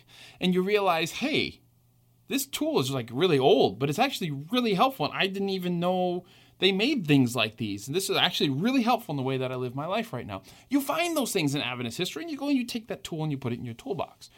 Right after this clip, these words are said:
And by the way, Ellen White's counsel seemed to have worked. Kellogg told the story also of an atheist who was a patient at the sanitarium around that time and who had become friends with an Adventist elder. After a while,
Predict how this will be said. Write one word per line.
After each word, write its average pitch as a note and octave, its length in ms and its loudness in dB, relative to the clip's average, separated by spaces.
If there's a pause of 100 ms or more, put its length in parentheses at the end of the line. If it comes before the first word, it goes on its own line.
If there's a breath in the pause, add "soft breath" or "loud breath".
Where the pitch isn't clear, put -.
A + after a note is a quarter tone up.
(520 loud breath)
And F#3+ 80 -8
by C4 120 4
the B3 80 2
way, D#3+ 200 0 (300 loud breath)
Ellen C#4+ 220 2
White's A3+ 180 0
counsel E3+ 340 -2
seemed C#3 280 -4
to C3+ 80 -4
have A2 160 -8
worked. A2+ 480 -4
Kellogg B3+ 400 0
told D#3+ 340 -6
the C#3 60 -10
story B2+ 440 -4
also A3 360 0
of G#2+ 80 -6
an G#2+ 160 -10
atheist D3+ 580 0
who D#3+ 140 -6
was C3 240 0
a B2+ 40 -10
patient C#3+ 440 -6
at A2 100 -10
the - 80 -14
sanitarium G3+ 640 -4
around F#3+ 260 -4
that F3 120 -10
time D#3 300 -4
and C3 80 -2
who E3+ 80 -4
had D#3+ 100 -6
become D3+ 260 -2
friends E3 440 0 (420 loud breath)
with C#3+ 240 0 (100)
an C3+ 120 2
Adventist C3 520 0
elder. C3 380 -2 (720)
After E3 240 -6
a D3 80 2
while, E3 720 0